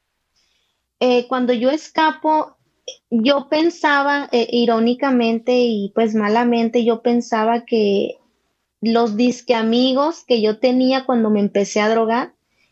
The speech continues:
yo pensaba que me iban a ayudar como lo hacían en un principio, que me escondían de mis padres. Pero la voz empezó a correr porque esta gente,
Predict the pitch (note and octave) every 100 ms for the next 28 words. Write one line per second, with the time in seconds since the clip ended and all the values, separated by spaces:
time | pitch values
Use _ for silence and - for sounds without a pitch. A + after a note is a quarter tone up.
0 | _ - G#3 A3 B3+ B3 B3 A#3 A#3+ B3
1 | A3 G#3+ G#3 G#3+ A3 G#3+ G#3 G#3 A#3+ C4
2 | B3+ A3+ G3+ G3 G#3 G#3 G#3+ G#3+ G#3+ G#3+
3 | G#3+ A#3 A#3 A#3+ A#3+ G#3+ G#3 - G3+ G3
4 | G3 F#3+ F#3+ - G3+ G3+ G#3 - _ _
5 | _ _ _ _ _ - A3 A3 A3 G#3+
6 | G#3 G#3 G3+ G3+ - _ _ _ _ _
7 | - C4 C4 B3 C4+ D#4 C#4+ B3 A#3+ C4
8 | B3+ B3+ A#3 A3+ C4 C#4 - _ - A#3
9 | A#3 - B3 A#3 A3 A3 - A#3+ - C4
10 | B3+ B3+ B3 C4 B3+ B3 -